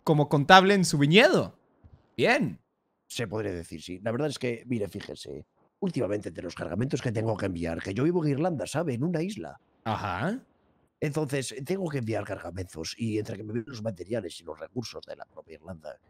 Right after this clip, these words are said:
Speaker 2: y tengo que enviar los vinos a Londres con los impuestos, con, ¿sabes lo del Brexit, no?
Speaker 1: Sí, sí, sí, la, los
Speaker 2: La madre que
Speaker 1: impuestos.
Speaker 2: nos parió. Bueno, estoy mucho lío con Europa, entonces hay mucho impuesto y mucho arancel.
Speaker 1: Ajá. P-, pues, por supuesto, sería un honor para mí ayudarle con,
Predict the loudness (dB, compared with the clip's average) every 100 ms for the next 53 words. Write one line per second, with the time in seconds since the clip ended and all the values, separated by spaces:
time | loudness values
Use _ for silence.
0 | _ -6 -4 -4 -6 -10 -10 -6 -6 -6
1 | -4 -4 -4 -12 -10 -4 -4 -4 -8 -8
2 | -10 -10 -10 -4 -4 -4 -8 -6 -4 -4
3 | -2 -2 -2 -4 -4 -4 0 2 2 0
4 | -2 -4 -4 -6 -8 -8 -6 -4 -4 -2
5 | -2 -2 -4 -4 -4 -6 -4 -2 -2 0
6 | 0 0 0 -2 -2 -4 -4 -4 -6 -6
7 | -6 -4 -4 -2 -2 -2 -6 -8 -6 -6
8 | -8 -14 -10 -10 -10 -10 -12 -12 _ _
9 | _ _ _ -4 -2 2 6 6 6 0
10 | _ _ _ -20 -20 -4 0 2 0 -2
11 | -2 -2 -2 0 0 2 2 4 4 4
12 | 4 4 4 4 2 4 2 2 2 0
13 | -2 -2 -2 2 4 4 2 0 0 -4
14 | -4 -6